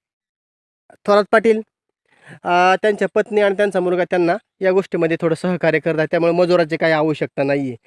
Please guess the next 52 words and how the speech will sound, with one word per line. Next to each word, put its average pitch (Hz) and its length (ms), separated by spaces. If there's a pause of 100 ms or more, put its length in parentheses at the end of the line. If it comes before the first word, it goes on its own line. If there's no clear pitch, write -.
(340)
आणि 220 140
मग 294 120
रोजचे 285 340
जर 311 120
तीस 339 340
कॅरेट 320 220
म्हणलं 277 320
आणि 180 120 (120)
तीनशे 311 280
ने 302 80
जर 320 120
हिशोब 233 260
धरला, 226 280 (380)
तर 247 100
नऊ 269 220
हजार 202 260
रुपये 196 160
रोजची 190 240
पट्टी 170 260
लागली. 135 260 (500)
बरोबर 196 300
आहे. - 160 (260)
मग 240 60
समजा 269 340
खर्च 285 260
धरा 277 220
बुवा, 226 140
हजार 226 280
दीड 220 180
हजार 190 240
रुपये 185 240
खर्च 190 200
धरा 175 240
बुवा, 156 140 (400)
वाहतूक 202 480
म्हणा, 165 280 (340)
अ, 165 500 (240)
गाडी 190 200
भाडं 160 200
म्हणा, 165 200
ह्या 160 140
गोष्टींचा 165 400
जर 165 140
विचार 165 320
केला, 160 240 (520)
तर - 60
समजा 202 280
दीड 247 180
हजार 196 220
रुपये 190 240
खर्च 175 180
झाला, 165 180